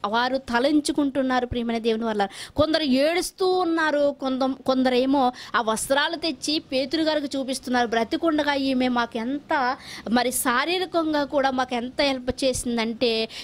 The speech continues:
ఇదిగో ఆధ్యాత్మికంగా ఎంత హెల్ప్ చేసిందంటే" అని. ఆమె పరిచర్య చేసింది కాబట్టే ఆమె ఈ దినమందు ఆమెకు పరిచర్య చేయడానికి చాలామంది వచ్చారండి,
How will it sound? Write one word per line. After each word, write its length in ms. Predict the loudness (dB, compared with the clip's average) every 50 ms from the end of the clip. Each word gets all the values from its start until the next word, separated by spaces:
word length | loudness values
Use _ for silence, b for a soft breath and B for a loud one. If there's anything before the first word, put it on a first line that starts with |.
| B B
ఇదిగో 180 | -2 0 2
ఆధ్యాత్మికంగా 920 | 2 2 0 0 -2 0 0 0 0 0 0 -2 -2 0 0 -2 0 0 2
ఎంత 260 | 0 0 0 0 -2
హెల్ప్ 360 | 0 0 -2 -4 -4 -4 -2
చేసిందంటే" 680 | -2 -2 -2 -2 -4 -4 -4 -4 -4 -2 0 0 0 -2 B B B B
అని. 240 | -2 0 0 -2 -2 -2 0
ఆమె 240 | 0 2 2 0
పరిచర్య 680 | 0 0 0 0 0 0 -2 0 0 0 2 2 0 0 -2 -2 -2 0
చేసింది 440 | 0 2 2 2 2 2 2 2 0
కాబట్టే 720 | 0 0 0 0 2 0 -2 -2 0 0 2 2 0 -2 B B B B B B
ఆమె 500 | -2 -2 0 2 2 2 2 2 0 -2 B B B B B 2
ఈ 180 | 2 4 4
దినమందు 760 | 2 2 0 0 2 0 0 0 0 0 0 0 0 0 0 -2
ఆమెకు 380 | -2 -2 0 0 0 0 -2 -2
పరిచర్య 640 | 0 0 0 0 0 0 0 0 0 2 0 0
చేయడానికి 580 | 0 2 2 2 2 2 2 0 -2 -2 -4 -6
చాలామంది 840 | -6 -4 -4 -4 -2 -2 0 2 2 2 2 2 0 0 2 0
వచ్చారండి, 640 | -2 -2 -2 -2 -2 -2 -2 -2 -2 -2 -4 -4 -6